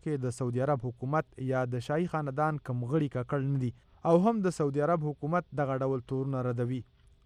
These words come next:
ولې د ګوانتانامو بې اکثره قیدیان وخت په وخت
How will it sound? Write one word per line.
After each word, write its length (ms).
ولې 200
د 120
ګوانتانامو 640
بې 300
اکثره 280
قیدیان 400
وخت 240
په 80
وخت 140